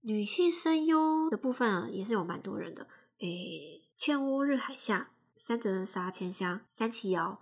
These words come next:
还有寿美菜子、高原彩阳、户松遥、梦崎爱生，他们四个人组成的那个团体 Sophia，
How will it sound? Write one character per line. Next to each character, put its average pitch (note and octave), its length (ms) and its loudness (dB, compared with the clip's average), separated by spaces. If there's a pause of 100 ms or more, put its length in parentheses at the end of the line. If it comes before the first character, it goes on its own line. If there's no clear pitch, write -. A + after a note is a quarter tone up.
(120)
还 C4 140 -2
有 C4+ 360 4
寿 C#4+ 320 4
美 G#3+ 180 0
菜 A#3+ 320 0
子、 G3+ 400 -8
高 G#3+ 160 2
原 G3+ 180 0
彩 G3+ 220 0
阳、 D#3 380 -8 (160)
户 B3 180 0
松 A3+ 320 -4
遥、 - 500 -6
梦 A3 120 -4
崎 A3 160 -8
爱 G3 160 -4
生， G3 280 -6 (140)
他 B3 80 -6
们 A#3+ 80 -2
四 A#3 240 -4
个 G#3 80 0
人 F#3 140 -2
组 G#3+ 120 -10
成 F#3+ 160 -10
的 F#3+ 100 -10
那 G3+ 120 -8
个 - 400 -8
团 E3 180 -6
体 G#3 300 0
Sophia， A3 560 0